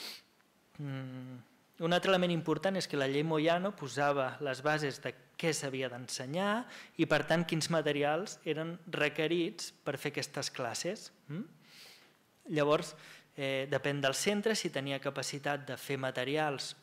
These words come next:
o d'adquirir-los de l'estranger, els anava incorporant, mm?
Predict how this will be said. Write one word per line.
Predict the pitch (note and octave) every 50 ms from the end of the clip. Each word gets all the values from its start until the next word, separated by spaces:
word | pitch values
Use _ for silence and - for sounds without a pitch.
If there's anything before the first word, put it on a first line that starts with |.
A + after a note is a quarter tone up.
| -
o | C#3+ C3+
d'adquirir-los | B2+ C3+ C3 C3 - - C#3 B2+ C#3 C#3 C3 C3+ C#3 C3+ B2+ C3+
de | C3
l'estranger, | C3 B2 - - - D3 D3+ D#3+ E3 E3 G3 G3+ G#3 A3 C4+ E4+ - - - - _ _ _ _ _ _ _ _ _ _ _ _ _ _ _ _ -
els | E3+ D#3 C#3+ C3 B2+
anava | D3 D3 C#3+ C#3 D3+
incorporant, | D#3+ D#3+ D3+ E3 D3+ D3 D3 C#3+ C#3 B2+ G#2+ G#2+ A#2 F#3 A3 _ _ _ -
mm? | C3+ C3 E3+ G#3+ - -